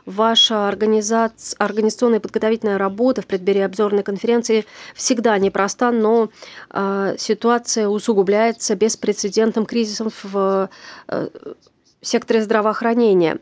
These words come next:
Нам бы хотелось также выразить признательность со стороны Ирландии в адрес швейцарского председательства за усилия, приложенные в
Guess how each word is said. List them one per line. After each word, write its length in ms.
Нам 220
бы 80
хотелось 360
также 280
выразить 320
признательность 540
со 40
стороны 480
Ирландии 540
в 80
адрес 260
швейцарского 640
председательства 720
за 160
усилия, 400
приложенные 600
в 720